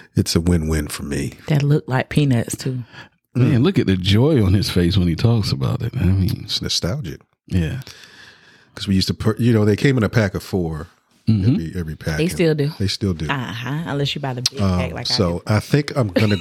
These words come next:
Speaker 1: go to, uh, Sam's Club on the way home.
Speaker 2: No, don't go to Sam's Club. Go to Winn-Dixie. Sam's Club gonna give you too many cookies.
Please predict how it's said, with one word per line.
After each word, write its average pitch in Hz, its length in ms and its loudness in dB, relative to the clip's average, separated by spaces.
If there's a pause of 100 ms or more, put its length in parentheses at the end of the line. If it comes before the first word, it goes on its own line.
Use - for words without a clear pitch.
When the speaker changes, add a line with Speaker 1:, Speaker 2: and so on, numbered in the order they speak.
Speaker 1:
go 110 300 2
to, 104 760 2
uh, 87 240 0
Sam's 110 400 2
Club 90 260 2
on 87 120 0
the 82 100 -4
way 90 140 2
home. 85 480 0
Speaker 2:
No, 151 160 2
don't 151 140 0
go 165 100 0
to 151 80 0
Sam's 143 320 -4
Club. 131 220 -6
Go 131 120 -2
to 139 60 -2
Winn-Dixie. 139 540 -4 (1000)
Sam's 151 280 0
Club 139 140 2
gonna 135 140 0
give 131 100 0
you 131 60 0
too 143 180 -2
many 135 260 2
cookies. - 600 -12